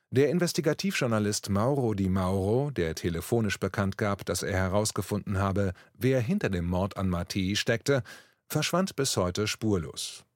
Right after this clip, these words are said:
Offiziell handelte es sich bei seinem Tod bis neunzehnhundertsiebenundneunzig um einen Unfall, aber in den Knochen der vier Opfer des Absturzes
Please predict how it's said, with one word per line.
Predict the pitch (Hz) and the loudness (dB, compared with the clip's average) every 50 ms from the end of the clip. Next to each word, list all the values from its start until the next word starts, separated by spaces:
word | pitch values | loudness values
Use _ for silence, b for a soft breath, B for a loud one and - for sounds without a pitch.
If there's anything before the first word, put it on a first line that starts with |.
| _ _ _ _ _ _ _ _ - | _ _ _ _ _ _ _ _ 0
Offiziell | 143 165 - 220 180 - - 117 131 139 117 | 0 0 2 0 0 2 2 4 4 4 4
handelte | 104 107 120 120 139 135 160 | 2 2 2 2 0 2 0
es | 151 143 - | 0 0 0
sich | - 160 - - | 0 -2 0 0
bei | 139 135 | 0 2
seinem | 127 127 123 123 120 | 2 2 2 0 0
Tod | - - 123 143 151 - - | 0 0 -2 -2 -2 -2 -2
bis | 156 143 - - | -2 -2 0 0
neunzehnhundertsiebenundneunzig | 127 120 131 127 - 135 131 107 110 92 - - 101 90 98 101 98 87 95 98 92 92 90 - - 101 95 - | 2 2 2 2 0 0 0 0 0 0 0 0 0 2 2 0 -2 0 0 2 2 2 2 0 -2 -2 -4 -4
um | - 104 101 | -2 0 0
einen | 98 104 104 | 0 0 0
Unfall, | - 135 131 135 127 - - - - - - - _ _ _ _ | 0 0 0 0 -2 -4 -6 -8 -8 -10 -16 -20 _ _ _ _
aber | - 87 85 82 85 82 85 | -4 -4 -2 -2 -2 -4 -2
in | 92 92 | -2 -2
den | 92 95 | -2 -2
Knochen | 95 - 135 151 151 - 117 95 | 0 0 0 0 0 0 0 -2
der | 82 85 80 80 | -2 -2 -6 -8
vier | - - 92 95 - - | -6 -4 -4 -4 -4 -2
Opfer | 123 131 - - 101 92 | -4 -4 -2 0 -2 0
des | 101 98 - | 0 0 -2
Absturzes | - 107 104 - - - 110 110 - - 120 113 - - | -2 -4 -4 -4 -2 -2 -2 0 0 0 0 0 0 -4